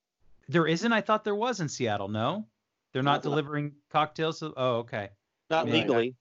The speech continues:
Speaker 2: I think you can get beer and wine delivered, but I don't know
Speaker 1: Okay.
Speaker 2: if you can get, like, open containers delivered.
Speaker 1: Oh,
Speaker 2: As
Speaker 1: okay.
Speaker 2: far as I don't know anyone who's doing it. Maybe you can. Um,
Speaker 1: Huh.
Speaker 2: how do I feel about it? I don't know. I guess that's fine. That's great. Why not? If it's, uh,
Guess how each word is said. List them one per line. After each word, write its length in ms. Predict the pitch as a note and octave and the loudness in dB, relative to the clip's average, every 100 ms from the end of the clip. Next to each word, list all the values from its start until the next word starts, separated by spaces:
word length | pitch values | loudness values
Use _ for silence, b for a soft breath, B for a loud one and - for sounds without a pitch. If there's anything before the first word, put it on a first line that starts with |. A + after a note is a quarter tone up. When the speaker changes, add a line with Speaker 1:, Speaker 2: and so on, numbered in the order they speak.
| - | -10
Speaker 2:
I 40 | |
think 180 | - - | -8 -6
you 100 | G3+ F3 | -2 0
can 120 | F3 | 0
get 160 | D3+ | 0
beer 160 | - C#3+ | -2 -6
and 140 | B2+ | -6
wine 240 | G#2+ B2 D3 | -8 -8 -8
delivered, 480 | A#2+ G#2 G2+ G#2 - - | -8 -8 -8 -10 -12 -14
but 240 | G#2 G2+ - | -12 -12 -12
I 60 | |
don't 120 | G#2+ G#2+ | -10 -10
know 60 | |
Speaker 1:
Okay. 120 | G#2+ | -10
Speaker 2:
if 60 | G#2 | -10
you 100 | G#2 | -12
can 120 | G2 F#2+ | -10 -12
get, 100 | F#2+ _ | -14 _
like, 180 | F2+ - _ _ | -20 -20 _ _
open 260 | A#2+ A#2+ G#2 | -2 -2 -4
containers 640 | G2+ F#2 G2 G2 F2 - _ _ _ _ _ _ - - - - | -6 -6 -6 -6 -10 -14 _ _ _ _ _ _ -20 -20 -20 -8
delivered. 440 | G#2 F#2+ F2+ F2+ G#2+ | -6 -6 -6 -10 -10
Speaker 1:
Oh, 120 | G2+ _ _ _ _ | -14 _ _ _ _
Speaker 2:
As 120 | A#2 | 0
Speaker 1:
okay. 20 | - | 4
Speaker 2:
far 120 | A#3+ | 4
as 100 | F3+ D#3 _ _ _ | 4 -2 _ _ _
I 80 | B2 | -6
don't 140 | C3+ | -6
know 120 | C3 | -8
anyone 220 | B2+ A#2+ G#2 | -10 -10 -10
who's 160 | G#2+ | -10
doing 280 | G#2 A#2 A2 | -8 -8 -10
it. 200 | G#2+ - _ - | -14 -16 _ -6
Maybe 180 | D3 D#3+ | -4 -4
you 80 | |
can. 260 | - A2 A2+ _ _ _ _ _ _ - | -6 -8 -8 _ _ _ _ _ _ -10
Um, 380 | G#2+ G#2 A2 G#2 _ | -6 -6 -6 -12 _
Speaker 1:
Huh. 180 | C#3 B2 | -2 0
Speaker 2:
how 80 | B2+ | 0
do 80 | A#2+ | -2
I 100 | A2+ - | -6 -4
feel 120 | D3 | -4
about 280 | D#3+ E3+ G3 | 0 0 0
it? 100 | A#3 | -4
I 40 | - | -12
don't 100 | E3+ | -14
know. 80 | A#2+ | -12
I 80 | |
guess 180 | B2 D3 | -14 -14
that's 160 | D3 - | -16 -16
fine. 240 | G2+ D3 D#3 | -16 -16 _
That's 140 | D#3 | -14
great. 240 | - D3+ - _ | -8 -8 -10 _
Why 100 | B2 | -8
not? 200 | D#3+ - b b b - | -8 -10 b b b -12
If 80 | |
it's, 120 | F#3 | -8
uh, 80 | A3+ | -6